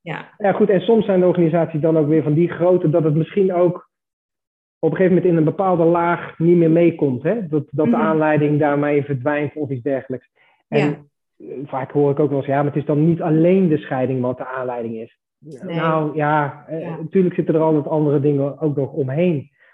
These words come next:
Speaker 1: Ja.
Speaker 2: Eh, coping en allerlei dingen die er wel of niet bij helpen om het, maar, ehm, je kunt toch ook wel vaak zeggen, nou, vanaf het moment dat zo'n scheiding of in één keer uit het niks, eh, om de hoek komt kijken, ehm,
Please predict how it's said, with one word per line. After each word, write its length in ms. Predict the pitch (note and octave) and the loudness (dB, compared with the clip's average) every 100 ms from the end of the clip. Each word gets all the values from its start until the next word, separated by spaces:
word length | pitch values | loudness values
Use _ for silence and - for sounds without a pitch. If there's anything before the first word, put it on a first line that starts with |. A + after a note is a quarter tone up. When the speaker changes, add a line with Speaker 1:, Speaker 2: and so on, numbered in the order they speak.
| _ - | _ -16
Speaker 1:
Ja. 200 | E3 D3+ | -14 -8
Speaker 2:
Eh, 240 | B2 D3+ | -8 -4
coping 560 | - D3+ D3 D3 C#3 C3+ | 0 2 2 2 2 0
en 80 | B2+ | -2
allerlei 340 | C#3+ C#3 B2+ | 0 0 0
dingen 220 | C#3+ C#3 | 0 0
die 180 | C3 C#3 | 0 -2
er 180 | B2+ B2+ | -4 -10
wel 260 | - B2+ C#3 | -8 -4 -2
of 100 | C3 | -2
niet 160 | D3 B2+ | -4 -4
bij 160 | C3 | -4
helpen 400 | B2 C#3 C#3 C#3 | -6 -4 -4 -4
om 200 | B2+ B2+ | -6 -6
het, 100 | B2+ - _ _ | -10 -14 _ _
maar, 540 | - C#3 D3 - - _ _ _ _ _ _ | -6 -2 -2 -4 -18 _ _ _ _ _ _
ehm, 400 | D#3+ C3 B2+ B2 B2+ _ _ - | -6 -2 -2 -4 -8 _ _ -6
je 120 | C#3+ | -2
kunt 220 | C#3+ D3 | 0 0
toch 180 | D3 E3 | -2 -2
ook 140 | E3+ | 0
wel 180 | D3 C#3 | 0 0
vaak 260 | A#2 B2+ B2 | -2 -4 -4
zeggen, 220 | C3+ B2+ | -4 -4
nou, 240 | B2+ B2+ | -4 -4
vanaf 200 | B2+ C#3+ | -4 -4
het 100 | C3 | -2
moment 440 | C#3 C#3 C3+ B2 - | -2 -2 -2 -4 -6
dat 220 | B2+ B2 | -8 -8
zo'n 160 | - B2+ | -10 -10
scheiding 440 | - C3+ C3+ C3+ | -6 -4 -4 -4
of 180 | - F#3 | -2 0
in 80 | D3+ | 0
één 180 | D3 B2+ | 0 -2
keer 140 | C#3 | -4
uit 140 | B2+ C#3 | -4 -4
het 100 | C3 | -2
niks, 420 | C#3+ - - _ _ _ | -4 -6 -18 _ _ _
eh, 560 | - - - C#3+ C#3+ C3+ | -20 -20 -20 -10 -8 -4
om 160 | D#3+ | -2
de 60 | C#3+ | 2
hoek 180 | D#3+ F#3 | 0 0
komt 200 | D3+ B2 | -4 -4
kijken, 480 | C#3+ A#2 A2+ D#3+ - _ - - _ | -6 -6 -6 -8 -10 _ -20 -20 _
ehm, 500 | - C3+ C3 B2 B2 | -6 -2 0 0 -2